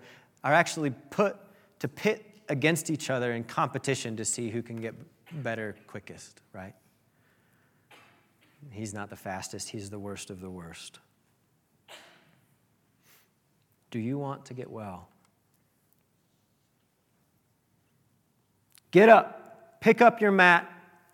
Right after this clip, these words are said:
and walk. And at once the man was cured. He picked up his mat and he walked. And the day which this took place was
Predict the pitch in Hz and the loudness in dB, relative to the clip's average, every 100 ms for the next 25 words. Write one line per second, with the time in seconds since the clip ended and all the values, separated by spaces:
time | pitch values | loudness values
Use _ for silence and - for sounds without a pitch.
0 | _ 123 123 127 151 120 - - - _ | _ -12 -4 2 4 2 -4 -20 -20 _
1 | _ _ _ _ - - - - _ _ | _ _ _ _ -20 -18 -18 -20 _ _
2 | _ _ _ _ _ - - 131 135 127 | _ _ _ _ _ -20 -4 2 2 2
3 | 131 120 98 - 113 113 110 101 - - | -2 -4 -6 -10 -6 -6 -6 -8 -10 -8
4 | - 117 98 87 - - - - - - | -2 -2 -2 -8 -18 -20 -20 -20 -12 -6
5 | 123 - 202 202 190 175 - 156 131 131 | -6 0 0 2 0 0 0 -2 -2 -2
6 | 120 131 - - _ _ _ - 92 107 | -2 -4 -8 -20 _ _ _ -16 -12 -10
7 | 104 107 90 - - - _ _ _ _ | -6 -6 -8 -16 -20 -20 _ _ _ _
8 | _ _ _ _ _ _ - 139 151 123 | _ _ _ _ _ _ -6 -2 0 6
9 | 208 254 277 269 - 208 - - 185 - | 8 10 8 4 6 4 4 2 0 2
10 | 147 147 147 - 131 135 127 | 4 6 4 2 4 4 2